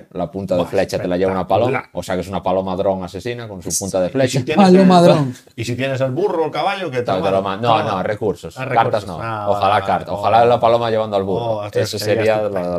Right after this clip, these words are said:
Speaker 1: revolución definitiva. ¿Y qué otra cosa curiosa tenía? Ah, que los dos personajes nuevos estos, la
Speaker 2: Sí.
Speaker 1: mecánica que meten es bastante curiosa. Una es una ingeniera,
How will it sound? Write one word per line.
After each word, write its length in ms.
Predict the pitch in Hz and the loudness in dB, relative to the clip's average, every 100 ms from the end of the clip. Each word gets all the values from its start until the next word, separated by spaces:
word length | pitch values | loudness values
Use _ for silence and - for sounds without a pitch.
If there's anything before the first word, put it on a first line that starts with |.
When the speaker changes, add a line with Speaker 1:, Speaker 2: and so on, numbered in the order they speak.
| 95 | -2
Speaker 1:
revolución 460 | 95 95 95 107 101 | -2 0 -2 -2 -4
definitiva. 580 | 95 95 87 92 78 - _ _ _ _ _ _ | -6 -8 -4 -6 -6 -10 _ _ _ _ _ _
¿Y 220 | - 98 | -8 -4
qué 120 | 113 | 0
otra 200 | 123 123 | 2 2
cosa 200 | 120 120 120 | 0 0 0
curiosa 320 | 127 117 117 | 2 2 2
tenía? 340 | 120 117 85 | 2 2 2
Ah, 380 | - 113 80 - | 2 2 0 -6
que 200 | _ 92 | _ -4
los 180 | 90 87 | -2 -4
dos 160 | 110 107 | -4 -6
personajes 460 | 113 117 117 110 | -8 -6 -6 -6
nuevos 300 | 113 113 104 117 | -6 -6 -4 -6
estos, 400 | 107 107 - _ | -8 -14 -18 _
la 120 | 92 | -8
Speaker 2:
Sí. 60 | 85 | -6
Speaker 1:
mecánica 440 | 82 95 95 92 | -4 -4 -4 -4
que 80 | 92 | -4
meten 220 | 95 92 | -4 -6
es 100 | 92 | -6
bastante 320 | 90 92 92 92 | -8 -8 -10 -8
curiosa. 360 | 98 113 95 | -4 -4 -4
Una 140 | 92 95 | -6 -6
es 100 | - | -8
una 260 | 98 101 | -10 -10
ingeniera, 560 | 101 107 107 131 135 | -10 -10 -6 -6 -6